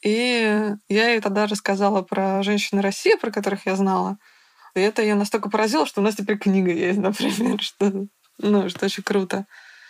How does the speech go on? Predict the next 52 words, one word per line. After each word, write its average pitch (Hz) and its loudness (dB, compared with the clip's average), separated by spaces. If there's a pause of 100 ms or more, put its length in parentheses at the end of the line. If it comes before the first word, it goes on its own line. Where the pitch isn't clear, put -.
(380)
Но, 233 2
в 202 -2
общем 254 -2
и 240 -4
целом, 330 2
мы 262 0
находимся 277 -2
в 214 -2
этой 214 -4
ситуации, - -2
когда 208 0
люди 240 -2
горят 220 2
просто 220 -4
потому, 202 -2
что - -4
они 202 2
не 208 2
знают, 233 0
какой 214 -2
огромный 196 0
объём 190 -2
работы 208 0
уже 214 0
был 208 -2
сделан. 185 0 (440)
То - -4
есть 202 -2
мы 254 2
не 254 2
знаем, 247 2
что - -6
было 233 2
в 226 -2
девяностых, 247 -2
мы 233 2
не 240 0
знаем, 226 0
что - -6
было 220 2
в 214 -2
нулевых, 247 0
и 220 -2
даже, 233 2
э, 214 -2
многие 214 0
молодые 208 2
активистки 262 -4
не 208 4
знают, 214 0
какая 208 0
работа 208 0